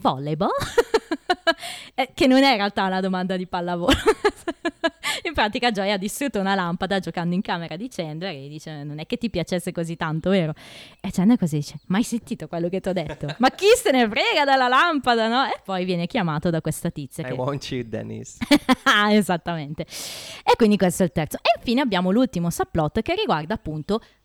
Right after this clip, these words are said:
Speaker 1: Ross e il papà di Rachel, che iniziano un po' <laughs> a avere
Speaker 2: Non
Speaker 1: questo
Speaker 2: solo il
Speaker 1: legame.
Speaker 2: papà di Rachel.
Speaker 1: E la ma-, ah, che riguarda Ross e i genitori di Rachel. In particolare un rapporto complesso col padre, no? Tanto che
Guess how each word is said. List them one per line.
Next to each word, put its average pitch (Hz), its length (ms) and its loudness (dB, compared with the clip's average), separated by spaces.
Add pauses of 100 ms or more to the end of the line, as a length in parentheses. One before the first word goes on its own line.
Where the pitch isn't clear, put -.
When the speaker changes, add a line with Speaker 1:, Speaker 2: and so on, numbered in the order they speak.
Speaker 1:
Ross 196 340 -4
e 214 140 2
il 175 100 -2
papà 180 260 -2
di 156 140 0
Rachel, 139 400 -4
che 480 160 0
iniziano - 480 2
un 254 60 2
po' - 180 0
<laughs> - 0 -
a - 720 -6
avere 226 180 0
Speaker 2:
Non 202 140 0
Speaker 1:
questo 185 180 0
Speaker 2:
solo 113 140 4
il 110 60 4
Speaker 1:
legame. - 280 -2
Speaker 2:
papà - 120 -4
di 110 140 -10
Rachel. - 360 -16 (1040)
Speaker 1:
E 247 120 4
la 196 100 0
ma-, 180 160 -6
ah, 170 140 -8 (580)
che 339 140 -4
riguarda 254 440 0
Ross 165 260 -4
e 254 40 6
i 247 80 0
genitori 208 560 -2
di 151 140 -6
Rachel. 143 460 -8 (140)
In 392 200 -2
particolare 190 720 0 (360)
un 277 200 2
rapporto 247 520 0
complesso 208 580 0
col 160 180 4
padre, 139 420 -2
no? 156 300 -6
Tanto 170 300 -10
che 165 200 -6